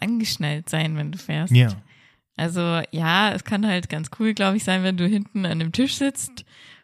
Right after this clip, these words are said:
Speaker 1: und dann irgendwie noch nebenbei was machen kannst oder so. Aber ich bin ja auch nicht so die gechillte Beifahrerin.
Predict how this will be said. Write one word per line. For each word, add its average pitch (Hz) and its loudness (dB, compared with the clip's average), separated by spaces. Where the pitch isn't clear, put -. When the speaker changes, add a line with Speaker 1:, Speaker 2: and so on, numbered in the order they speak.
Speaker 1:
und 180 -4
dann 190 4
irgendwie 185 0
noch 180 2
nebenbei 170 2
was 160 -4
machen 240 -2
kannst 240 -2
oder 220 -2
so. 226 0
Aber 180 2
ich 190 0
bin 233 2
ja 208 4
auch 214 4
nicht 214 2
so 208 0
die 190 -4
gechillte 190 0
Beifahrerin. 160 -2